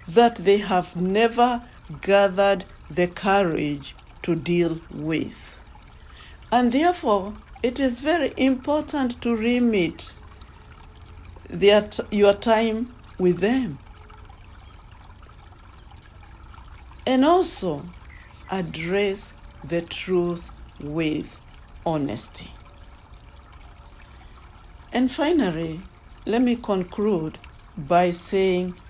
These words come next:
this. When the overly controlling people cross your line, do not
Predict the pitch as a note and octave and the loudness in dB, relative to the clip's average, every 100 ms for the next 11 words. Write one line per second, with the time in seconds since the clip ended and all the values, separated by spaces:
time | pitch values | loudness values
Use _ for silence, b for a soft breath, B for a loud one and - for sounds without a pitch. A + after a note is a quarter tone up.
0 | - - D3 D#3 E3 G#2+ - - - - | -20 -18 -8 -2 0 -2 -8 -12 -12 -18
1 | - - - - - - - - - - | -20 -20 -20 -20 -20 -20 -20 -20 -20 -20
2 | - B B B B B B B - G#3 | -20 B B B B B B B -6 6
3 | B3+ B3+ A#3+ B3 - - F#3+ A3 - - | 6 8 4 2 -4 -14 -4 -4 -4 2
4 | E4 E4 E4 D#4+ C#4 E4 B3 G#3+ G#3 A#3+ | 2 6 4 4 2 0 2 2 0 4
5 | B3 B3+ B3+ B3+ B3+ - A#3+ A#3 - A3 | 8 8 6 2 0 0 0 0 2 2
6 | A3 A#3 - - - - - - - - | 2 -4 -16 -20 -20 -20 -20 -20 -20 -20
7 | - - - A3+ A3 - G3+ F#3 F3+ G#3+ | -20 -4 4 6 4 2 4 4 4 2
8 | A3 D#3+ - D3 - - - - D#3+ A3+ | 0 -2 -6 -14 -20 -20 -20 -14 -2 2
9 | A3+ A3+ B3+ C#4+ C#4 | 4 6 4 4 -2